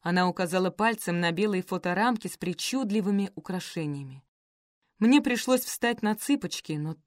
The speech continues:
только я могла достать до верхней полки. «Действительно милые», задумчиво произнесла я.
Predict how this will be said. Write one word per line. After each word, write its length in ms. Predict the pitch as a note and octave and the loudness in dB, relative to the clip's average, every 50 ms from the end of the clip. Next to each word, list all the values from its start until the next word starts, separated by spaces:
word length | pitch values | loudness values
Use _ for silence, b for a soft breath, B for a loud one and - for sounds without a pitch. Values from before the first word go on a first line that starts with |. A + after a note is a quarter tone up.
| _ _ - | _ _ -2
только 360 | A#3+ B3 C4 A#3+ A#3 - G#3+ | 0 0 0 -2 -4 -4 -6
я 240 | G3+ E3 G3 F#3+ F3+ | -4 -4 -2 -2 -2
могла 380 | F3 F3 E3+ D3+ E3 E3+ F3+ | -2 -4 -4 -4 -4 -4 -4
достать 500 | E3 D#3 D#3 D3 - - - F3 E3 D#3 | -4 -6 -6 -8 -8 -8 -8 -8 -6 -6
до 120 | D3 D#3 D3+ | -4 -6 -6
верхней 400 | C#3+ D#3 C#3+ - - D#3+ D#3 D3 | -6 -8 -12 -10 -10 -8 -8 -8
полки. 540 | D3+ - C#3+ C#3 C3 B2+ - - - C#3+ - _ _ _ _ _ _ _ _ _ _ _ _ | -10 -12 -12 -12 -12 -16 -18 -20 -20 -20 -20 _ _ _ _ _ _ _ _ _ _ _ _
«Действительно 720 | - F#3 B3+ D4 D4 - C#4+ D#4+ D4+ D4+ - C4+ C#4 C#4+ | 0 4 4 4 4 4 6 4 6 4 4 2 4 4
милые», 500 | C#4 C#4 C#4+ C#4 C4 B3+ C4 C4 B3+ B3 B3 _ - | 4 4 4 4 2 0 -2 -2 -4 -4 -8 _ -12
задумчиво 640 | F3 C#3+ E3+ F3+ D3+ F3+ F3+ F3 - - F3+ F3 | -8 -4 -4 -2 -2 -2 -2 -2 -4 -6 -6 -6
произнесла 560 | D#3 - E3+ E3+ D#3+ E3+ F3+ E3 - - F3 E3+ | -4 -4 -4 -4 -2 -4 -4 -4 -4 -4 -4 -4
я. 320 | D#3+ D#3 E3 D#3 D3+ D#3+ | -4 -4 -6 -6 -8 -10